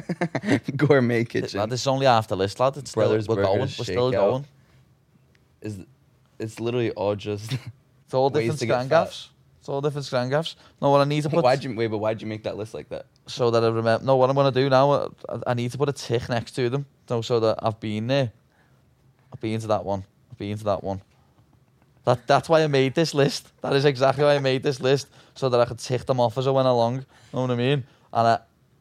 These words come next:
Speaker 2: and I haven't been ticking them. So it's just come to me then, lad. I need to start ticking motherfuckers off. <laughs> Brechy, lad,
Speaker 1: Is,
Speaker 2: been there.
Speaker 1: is there a place in the city you wanna, you wanna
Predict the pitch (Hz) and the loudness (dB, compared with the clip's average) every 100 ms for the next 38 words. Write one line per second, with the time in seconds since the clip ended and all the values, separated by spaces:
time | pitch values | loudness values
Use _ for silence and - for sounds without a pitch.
0 | _ - 117 113 117 127 131 127 131 117 | _ -6 0 2 2 0 -2 -2 -2 -2
1 | 123 135 135 _ _ - - - _ _ | 0 -2 -4 _ _ -20 -20 -20 _ _
2 | _ _ _ - - 117 110 - 127 120 | _ _ _ -20 -4 0 0 0 -2 -2
3 | 123 117 131 131 123 117 123 139 131 117 | -2 -2 -2 0 2 2 2 2 0 -2
4 | 117 147 120 120 113 - 117 123 123 127 | -4 -6 -4 -4 -2 -2 -2 -2 -2 -4
5 | 123 127 123 107 117 131 - - - - | -2 -2 0 0 0 -2 -14 -20 -20 -20
6 | - - 440 - 359 - _ 403 370 349 | -16 -8 -8 -8 -16 -18 _ -12 -8 -8
7 | 302 _ _ _ - 107 107 120 110 104 | -10 _ _ _ -6 -4 -4 -6 -6 -6
8 | 104 107 101 104 104 95 101 110 95 107 | -8 -8 -8 -6 -6 -6 -4 -4 -4 -8
9 | 104 95 - 95 101 98 92 - _ - | -8 -10 -10 -8 -6 -6 -8 -12 _ -16
10 | 92 90 | -12 -12